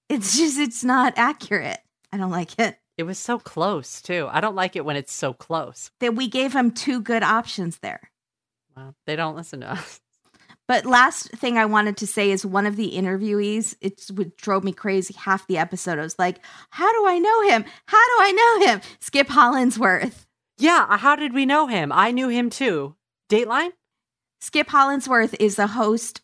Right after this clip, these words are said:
Speaker 1: of Tom Brown's Body, the podcast, which is really good, and just came out with an updated episode.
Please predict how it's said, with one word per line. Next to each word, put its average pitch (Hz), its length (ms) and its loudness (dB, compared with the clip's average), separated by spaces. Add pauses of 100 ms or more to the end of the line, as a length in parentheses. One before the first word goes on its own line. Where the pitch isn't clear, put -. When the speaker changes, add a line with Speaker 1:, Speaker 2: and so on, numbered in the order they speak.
Speaker 1:
of 190 380 2 (100)
Tom 196 300 0
Brown's 170 360 0
Body, 170 560 -2
the 175 80 -18
podcast, - 800 -8
which - 160 -14
is 165 160 -14
really 147 240 -10
good, - 240 -12 (520)
and 165 600 -8 (160)
just - 260 -6
came 180 200 -4
out 156 300 -6
with 165 200 -12 (160)
an 175 100 -8
updated 175 520 -10
episode. - 420 -16